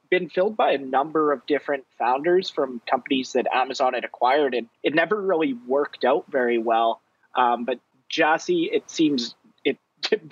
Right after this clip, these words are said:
it worked out very well for him as he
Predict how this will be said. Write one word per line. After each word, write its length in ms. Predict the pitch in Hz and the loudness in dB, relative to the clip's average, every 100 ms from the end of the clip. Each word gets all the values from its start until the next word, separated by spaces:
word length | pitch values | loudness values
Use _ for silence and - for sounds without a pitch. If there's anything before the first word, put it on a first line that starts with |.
| - | -6
it 260 | - - | -4 -2
worked 240 | 180 196 - | 0 0 0
out 260 | 180 - | -2 -2
very 320 | 160 202 220 151 | 0 0 2 0
well 240 | 139 131 | 2 0
for 180 | - 120 | -2 -2
him 260 | 139 135 - _ - | -2 -2 -8 _ -6
as 480 | - 143 139 135 - _ _ | 2 2 2 -4 -16 _ _
he 420 | - 143 143 | -2 0 2